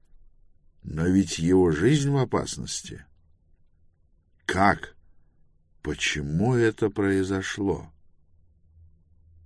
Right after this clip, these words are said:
Часть двадцать четвертая. Полного кворума за столом ораторов не было.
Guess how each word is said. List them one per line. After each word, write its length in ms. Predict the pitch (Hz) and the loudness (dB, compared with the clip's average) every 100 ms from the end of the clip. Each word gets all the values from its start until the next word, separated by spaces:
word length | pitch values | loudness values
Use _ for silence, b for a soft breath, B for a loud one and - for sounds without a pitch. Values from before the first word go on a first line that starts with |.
| - _ - | -20 _ -8
Часть 640 | - 107 110 101 - - | 2 6 6 4 -6 -8
двадцать 680 | 80 87 98 101 - 98 - | 0 4 4 4 0 -4 -4
четвертая. 840 | - - 110 95 67 64 53 - - _ _ _ _ _ _ _ _ _ _ _ _ _ - | -8 0 4 4 2 -6 -8 -8 -20 _ _ _ _ _ _ _ _ _ _ _ _ _ 4
Полного 580 | 95 107 107 107 104 | 8 10 10 8 8
кворума 640 | 95 104 104 107 101 98 98 | 6 6 8 8 8 6 4
за 180 | 95 92 | 4 2
столом 460 | - 98 95 95 | 2 4 6 6
ораторов 680 | 95 95 98 82 92 90 82 | 6 4 2 4 2 2 0
не 200 | 104 98 | 2 2
было. 360 | 71 64 58 | 0 -4 -6